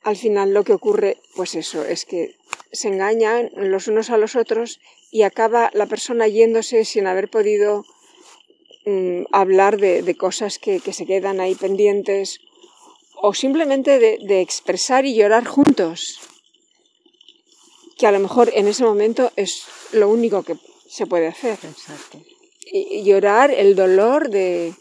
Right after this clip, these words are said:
Speaker 1: de la posible pérdida o, o del
Speaker 2: O de lo, lo que no hemos podido vivir, porque de hecho la pérdida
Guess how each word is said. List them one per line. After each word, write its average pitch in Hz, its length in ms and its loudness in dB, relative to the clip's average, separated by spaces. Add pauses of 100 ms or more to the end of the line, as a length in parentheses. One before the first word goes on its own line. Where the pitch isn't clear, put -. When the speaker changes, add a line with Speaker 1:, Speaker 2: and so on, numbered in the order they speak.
(600)
Speaker 1:
de 196 180 -2
la 185 120 2
posible 190 520 -2
pérdida 233 720 -2
o, - 120 -8
o 180 320 -6
del 170 240 -6 (300)
Speaker 2:
O 180 120 0
de 180 100 4
lo, 170 320 4
lo 170 160 4
que 170 140 0
no 170 100 0
hemos 247 260 0
podido 165 300 -2
vivir, 165 360 0
porque 156 220 -10
de 151 140 -4
hecho 208 300 -4
la 190 100 -2
pérdida 202 380 -6